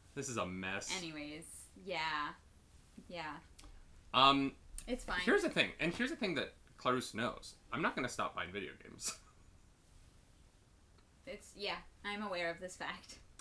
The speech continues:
Speaker 1: I'm sorry.
Speaker 2: I know.
Speaker 1: I love you,
Speaker 2: Mm-hmm.
Speaker 1: but I'm not gonna stop buying video games. 'Cause they're just so good. They're my favorite thing.
Speaker 2: <laughs> I'm just gonna have to start playing the games that you buy. So we get
Speaker 1: Resident Evil Village?
Speaker 2: No.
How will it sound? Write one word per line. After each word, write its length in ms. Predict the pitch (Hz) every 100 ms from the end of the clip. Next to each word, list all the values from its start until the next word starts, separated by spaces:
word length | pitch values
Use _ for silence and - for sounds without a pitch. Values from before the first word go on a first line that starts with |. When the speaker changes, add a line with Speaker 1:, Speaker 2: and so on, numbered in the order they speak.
| -
Speaker 1:
I'm 80 |
sorry. 440 | 113 190 185 92 110 - - - - - -
Speaker 2:
I 140 | 202
know. 80 | 247
Speaker 1:
I 80 | 175
love 260 | 208 254 226
you, 180 | 190 - - -
Speaker 2:
Mm-hmm. 140 | 233 294 349 - -
Speaker 1:
but 80 |
I'm 80 | 104
not 160 | 113 117
gonna 120 | 92
stop 240 | - 92
buying 140 | - 87
video 180 | 85 - -
games. 240 | - - - - -
'Cause 140 | 110
they're 100 | 123
just 220 | 123 175 -
so 120 | 165
good. 260 | 113 135 - - - - - - - - - - -
They're 120 | 123
my 140 | 131 127
favorite 360 | 139 147 123
thing. 140 | 143 143 -
Speaker 2:
<laughs> 200 | - - 220
I'm 80 |
just 100 | 220 247
gonna 140 | 254
have 140 | 277
to 80 | 269
start 240 | 277 269 220 208 -
playing 260 | 214 214
the 60 | 214
games 280 | 202 196 202
that 120 | 180
you 100 | 175
buy. 440 | 185 190 170 208 208 - - - -
So 80 | 202
we 80 |
get 220 | 190 196 - - -
Speaker 1:
Resident 460 | 110 120 127 143 147
Evil 240 | 139 135 127
Village? 560 | 123 143 202 240 185
Speaker 2:
No. 80 | 220